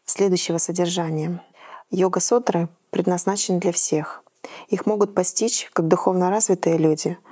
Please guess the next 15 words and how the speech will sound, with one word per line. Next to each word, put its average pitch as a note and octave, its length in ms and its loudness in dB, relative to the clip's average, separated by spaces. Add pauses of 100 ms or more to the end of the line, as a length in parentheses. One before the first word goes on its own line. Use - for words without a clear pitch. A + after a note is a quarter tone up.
(240)
так F#3 200 0
и F3+ 40 -2
те, A3 300 -2
кто - 200 -4
находится F3+ 480 -2
лишь F3 200 0
в - 40 -20
начале F3 380 -2
пути. D#3+ 400 -6 (640)
Невероятно, G#3 760 0 (120)
но F3+ 100 4
любая F3 360 2
сутра E3 500 0 (260)
касается F#3+ 460 -2
каждого. D#3+ 640 -4